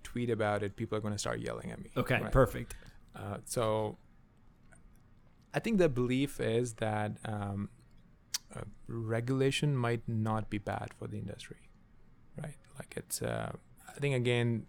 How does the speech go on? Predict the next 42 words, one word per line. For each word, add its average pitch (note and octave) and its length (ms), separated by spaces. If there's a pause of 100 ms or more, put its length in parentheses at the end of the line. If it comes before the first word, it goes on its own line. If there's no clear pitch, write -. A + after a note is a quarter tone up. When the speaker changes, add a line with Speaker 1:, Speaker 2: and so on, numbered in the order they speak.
Speaker 1:
all, A2 320
all A2 180
the G#2+ 220
anarchists A2 840
and, G#2 360
and, G#2 220
and G#2 280
people G#2 340
who G#2 120
are G#2 80
on G#2 200
one G#2+ 160
end G#2+ 160
of G#2 100
the G#2 80
spectrum E3 420
in B2+ 80
the A#2 60
space A2 440
might, G#2 340 (100)
might G#2+ 320 (140)
disagree C#3+ 600
that, A2 160
no, A2 220
this A2+ 200
is G#2+ 180
why G#2 220
we G2+ 280 (440)
came C3+ 600 (300)
to A2+ 80
crypto G#2+ 640 (440)
to - 100
begin B2 440
with, G#2 260
and G#2 220
no A#2+ 160
good A2+ 300
can G#2 160
come G2+ 180
out G2+ 160
of G2 100
regulations. - 640